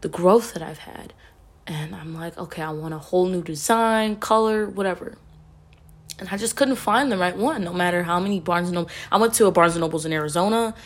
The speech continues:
I bought one out of fucking irration-, excuse my language, just being irrational. I was like, "Okay, this is the one."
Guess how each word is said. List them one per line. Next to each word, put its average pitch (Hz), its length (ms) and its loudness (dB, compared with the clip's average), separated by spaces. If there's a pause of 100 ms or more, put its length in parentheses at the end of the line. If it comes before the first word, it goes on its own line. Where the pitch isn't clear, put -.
(420)
I 175 80 6
bought 214 260 6
one 208 420 0 (120)
out 175 180 4
of 170 280 0 (240)
fucking 185 360 -2
irration-, 170 540 -2 (120)
excuse - 440 -8
my 151 60 -8
language, - 320 -12 (420)
just 175 180 -6
being 220 140 4
irrational. 180 640 2
I 180 40 -4
was 160 120 -8
like, 196 140 -14
"Okay, 185 200 -8
this - 260 -2
is 170 60 -6
the 156 80 -2
one." - 300 -10